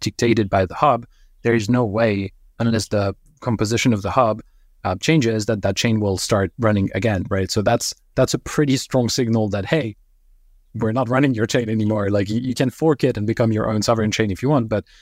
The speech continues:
but that's not right. In general, that doesn't seem like a very good model to, um, to follow because, um, it, you know, there's, like, no protection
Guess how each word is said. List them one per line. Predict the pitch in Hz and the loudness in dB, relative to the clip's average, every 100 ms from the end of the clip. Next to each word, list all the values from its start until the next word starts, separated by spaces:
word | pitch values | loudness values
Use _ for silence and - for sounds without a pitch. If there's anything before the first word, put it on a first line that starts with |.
| _ - | _ -8
but | 110 | 0
that's | 110 - | 0 2
not | 92 | -2
right. | 90 110 _ _ _ _ - | -2 -6 _ _ _ _ -4
In | 139 | 0
general, | 131 135 151 147 135 | 2 2 4 2 2
that | 120 | 0
doesn't | 117 113 120 | 2 2 0
seem | 120 131 | 0 0
like | 107 - | 0 0
a | |
very | 101 95 104 | 0 0 0
good | 110 160 - - | 0 0 -6 -2
model | 104 101 104 135 139 - - | 2 2 2 0 -2 -6 -4
to, | - 110 107 | 0 2 2
um, | 104 98 98 - | 0 0 0 -2
to | - | -4
follow | 101 113 160 | -2 2 2
because, | 151 110 113 104 101 - _ _ _ 107 | 2 0 2 0 -2 -8 _ _ _ -2
um, | 95 95 - | 0 -2 -2
it, | 113 107 101 _ _ _ _ _ _ _ _ - | -2 -2 -2 _ _ _ _ _ _ _ _ 0
you | 120 | 2
know, | 107 | 2
there's, | 107 113 120 107 | 0 2 2 2
like, | 110 - | 0 0
no | 120 127 | 2 2
protection | 135 120 104 120 - 104 95 | 0 -2 0 -2 0 0 0